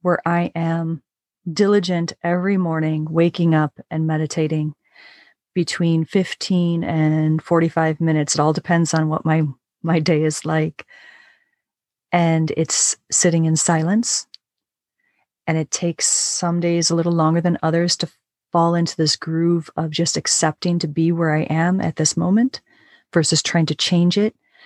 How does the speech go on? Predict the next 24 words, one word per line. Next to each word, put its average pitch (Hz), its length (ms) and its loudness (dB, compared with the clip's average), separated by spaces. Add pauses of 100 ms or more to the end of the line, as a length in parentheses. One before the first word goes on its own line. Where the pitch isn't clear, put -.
(280)
I 156 80 -2
watch 151 380 -2
the - 80 -16
thoughts. - 640 0 (1040)
I - 40 -2
don't 160 140 2
get 156 120 -2
carried 170 260 0
away 160 240 0
in 160 80 0
the 156 60 -2
storyline. 180 720 0 (680)
I - 80 -4
keep - 220 -2
bringing 151 260 0
myself 147 400 -2
back. 147 380 -6 (760)
If 185 160 0
you're 185 180 4
curious 214 680 2
about 175 380 -8
how 175 280 2
to 180 160 0
meditate, 185 680 -4